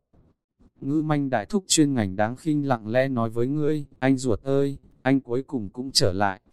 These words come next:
em vì anh giết cọp mẹ quá nhiều lần, bây giờ đang bị nhốt lại á."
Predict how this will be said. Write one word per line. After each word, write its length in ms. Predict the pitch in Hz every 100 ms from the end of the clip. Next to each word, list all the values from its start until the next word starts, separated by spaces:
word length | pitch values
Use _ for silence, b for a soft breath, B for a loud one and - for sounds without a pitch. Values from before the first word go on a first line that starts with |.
| _
em 240 | 139 139 123
vì 160 | 113
anh 260 | 127 135 127
giết 220 | 175 196
cọp 220 | 135 98
mẹ 220 | 107 110
quá 220 | 95 113 131
nhiều 240 | 147 104
lần, 380 | 101 98 95 92 - _ -
bây 160 | 147
giờ 240 | 139 135 117
đang 240 | 135 139
bị 140 | 135 107
nhốt 280 | 151 190
lại 220 | 156 139 104
á." 340 | 104 123 139